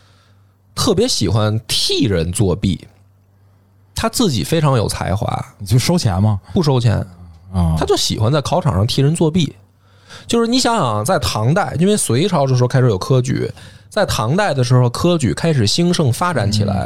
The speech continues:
Speaker 2: 嗯。
Speaker 1: 那么作为这个读书人，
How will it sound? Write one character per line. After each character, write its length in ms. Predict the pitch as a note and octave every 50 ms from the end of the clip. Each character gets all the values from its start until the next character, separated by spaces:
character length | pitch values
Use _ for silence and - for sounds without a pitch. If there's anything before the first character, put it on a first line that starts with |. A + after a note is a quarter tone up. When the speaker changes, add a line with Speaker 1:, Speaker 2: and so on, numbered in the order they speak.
| - -
Speaker 2:
嗯。 80 | - - - _ _ _ _ _ _
Speaker 1:
那 80 | - A3
么 220 | G#3+ G3+ F#3+ F3+
作 260 | E3 - - A#3+ G#3 F3+
为 360 | D#3+ D3+ D#3 E3 F3 G3 G#3 G#3
这 180 | F#3+ F#3 E3+ D3+
个 440 | - B2 A2 F2 D#2+ D2 D2+ F#2 -
读 140 | - E3 F#3
书 240 | - - C#4+ D#4
人， 240 | E4 - G#2+ A2+ -